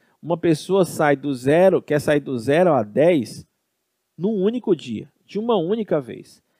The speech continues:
E isso é perigoso. Não, se você tem uma vida completamente desregrada e, e sem planejamento, e indisciplinada,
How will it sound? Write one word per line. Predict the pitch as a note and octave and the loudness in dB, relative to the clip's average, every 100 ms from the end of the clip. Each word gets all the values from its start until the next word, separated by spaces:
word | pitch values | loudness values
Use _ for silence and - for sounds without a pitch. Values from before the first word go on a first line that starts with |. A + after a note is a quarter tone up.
| _ | _
E | C3+ A2+ | 0 0
isso | A#2 | 0
é | C3 | -2
perigoso. | E3+ A3+ F#3+ E3 A#2+ - _ _ _ _ - | -4 -4 0 2 0 -4 _ _ _ _ -6
Não, | C#3+ D3 | -6 -6
se | - F3 | -6 -4
você | E3 - E3+ | -2 0 -2
tem | - F3+ | 0 -4
uma | D3+ | -4
vida | C3 C3 | -4 -6
completamente | F#3 A3+ A3 G3 F3 - | -4 -4 -2 -4 -6 -6
desregrada | E3+ D#3+ E3 D#3+ G2+ F#2 | -6 -2 -2 -2 -2 -4
e, | - - | -8 -14
e | A2+ | -8
sem | D#3 G3+ | -4 -2
planejamento, | F#3 D#3 C3+ A2 A2 E3 - | -2 -4 -4 -6 -4 -6 -6
e | A2 D3+ | -6 -6
indisciplinada, | G#3 F3+ D#3+ C3 A#2+ D#3+ C3+ | -6 -6 -6 -6 -2 0 0